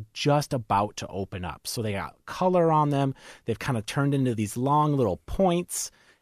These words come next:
and then you're gonna move it out to your dining room table so that you can enjoy it while it's in bloom and not hopefully see those buds fall off prematurely.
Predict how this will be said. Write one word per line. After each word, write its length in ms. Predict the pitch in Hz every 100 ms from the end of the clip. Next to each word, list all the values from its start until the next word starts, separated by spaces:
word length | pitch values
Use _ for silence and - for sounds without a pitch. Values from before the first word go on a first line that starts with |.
| -
and 280 | 117 123 131
then 260 | 156 160
you're 120 | 135
gonna 160 | 127 120
move 300 | 113 120 107
it 60 | 104
out 200 | 101 -
to 120 | 110
your 180 | 104 101
dining 320 | 107 107 107
room 160 | 104 101
table 520 | - 107 104 98 95
so 140 | -
that 140 | 101 85
you 140 | 110
can 100 | 117
enjoy 440 | 104 98 110 107
it 120 | 101 92
while 220 | 98 98
it's 160 | 95
in 120 | 104 98
bloom 400 | 101 101 95 95 _ _ _
and 200 | 101 101
not 320 | 101 104 98 -
hopefully 440 | - 113 104 104
see 280 | 92 - 101
those 240 | 92 90 87
buds 360 | 101 92 -
fall 280 | - 85 80
off 240 | 76 76 -
prematurely. 680 | 87 76 - 71 - 85